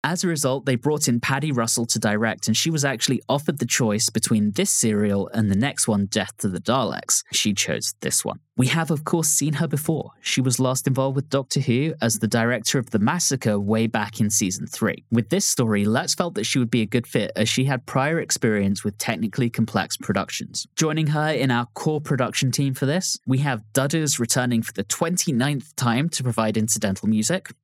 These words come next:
Richard Morris joins as designer, making his only contribution to the show, and he is also known for work on Survivors, Z-Cars, and Record Breakers. We also have the iconic Barbara Kidd returning as costumer.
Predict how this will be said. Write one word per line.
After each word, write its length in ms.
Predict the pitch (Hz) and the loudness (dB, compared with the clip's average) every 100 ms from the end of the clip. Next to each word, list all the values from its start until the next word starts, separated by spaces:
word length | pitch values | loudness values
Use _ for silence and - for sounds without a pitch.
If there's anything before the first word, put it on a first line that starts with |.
| _ | _
Richard 360 | 127 123 156 123 | -2 0 0 2
Morris 400 | 123 151 196 - | 2 2 0 0
joins 400 | - 131 131 135 | 0 0 0 0
as 80 | |
designer, 540 | 117 117 113 113 147 180 | -2 0 2 2 2 0
making 480 | 143 107 113 127 120 | 0 0 0 0 0
his 260 | 117 104 - | 0 -2 -2
only 360 | 113 127 156 147 | 0 2 0 -2
contribution 680 | - 123 - 107 110 - | 0 -2 0 0 0 0
to 140 | 110 95 | -2 -2
the 80 | 101 | -2
show, 400 | - 95 147 175 | 0 0 0 0
and 140 | 107 | 0
he 160 | 113 131 | 2 0
is 120 | 117 | 2
also 260 | 117 - 113 | 0 2 2
known 200 | 107 110 | 2 0
for 120 | 107 | 0
work 280 | 104 101 98 | -2 -2 -4
on 80 | |
Survivors, 640 | 98 98 98 107 113 110 - | -2 -2 0 2 2 0 -2
Z-Cars, 720 | - 107 107 110 110 104 101 - | 0 0 0 0 2 2 0 0
and 220 | 98 95 | 0 0
Record 360 | 123 147 117 110 | 0 0 -2 0
Breakers. 540 | 82 101 87 127 - - | -2 -2 0 -2 -2 -4
We 140 | 131 | -2
also 300 | 139 156 160 | 0 0 0
have 220 | 147 143 123 | 0 -2 0
the 100 | 131 | 0
iconic 480 | 110 - 147 143 | 0 0 0 0
Barbara 300 | 120 123 117 | 0 0 0
Kidd 260 | 113 147 120 | -2 -2 -2
returning 420 | 113 - 123 101 | -2 0 2 2
as 140 | 95 - | 0 -2
costumer. 640 | - 208 - 110 101 110 | -2 -2 0 0 2 0